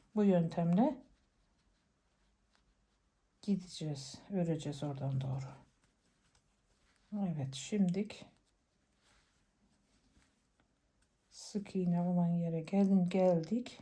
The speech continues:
Bunu da örelim. Evet, sık iğne olan yere gelip batacağız.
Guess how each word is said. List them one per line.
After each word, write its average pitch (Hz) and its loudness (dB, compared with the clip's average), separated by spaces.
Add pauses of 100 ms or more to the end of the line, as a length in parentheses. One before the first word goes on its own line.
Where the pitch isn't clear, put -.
(120)
Bunu 185 2
da 175 0
örelim. 170 0 (2500)
Evet, 190 2
sık - -4
iğne 208 6
olan 196 8
yere 180 4
gelip 202 0
batacağız. 233 2